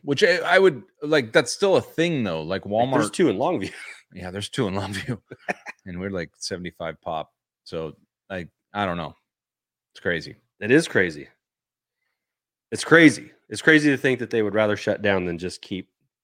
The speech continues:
Speaker 2: bleeding stolen merchandise. It must be pretty bad. It must
Speaker 1: Well,
Speaker 2: be pretty
Speaker 1: there's also
Speaker 2: bad.
Speaker 1: no recourse for people that steal stuff anymore.
Speaker 2: I know.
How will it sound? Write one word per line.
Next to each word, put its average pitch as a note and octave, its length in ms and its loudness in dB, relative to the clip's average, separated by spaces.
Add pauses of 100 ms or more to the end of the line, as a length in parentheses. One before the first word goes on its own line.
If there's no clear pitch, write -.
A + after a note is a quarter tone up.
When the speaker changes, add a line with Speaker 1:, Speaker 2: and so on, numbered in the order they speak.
(120)
Speaker 2:
bleeding F#2+ 680 -4 (240)
stolen F#2 440 -4
merchandise. D#2 680 -16 (800)
It F#2+ 80 -4
must G#2 220 0
be F#2 80 -8
pretty D#2+ 260 -12
bad. - 200 -20 (840)
It - 60 -8
must E3 140 -4
Speaker 1:
Well, F#3+ 60 -6
Speaker 2:
be - 60 -10
pretty E3+ 140 -4
Speaker 1:
there's - 120 -4
also - 80 -12
Speaker 2:
bad. E2+ 60 -12
Speaker 1:
no E2 80 -10
recourse - 480 -14
for - 180 -20
people - 280 -20
that - 120 -20
steal - 220 -20
stuff - 300 -20
anymore. - 260 -20 (180)
Speaker 2:
I C#2+ 40 -20
know. C#2+ 320 -18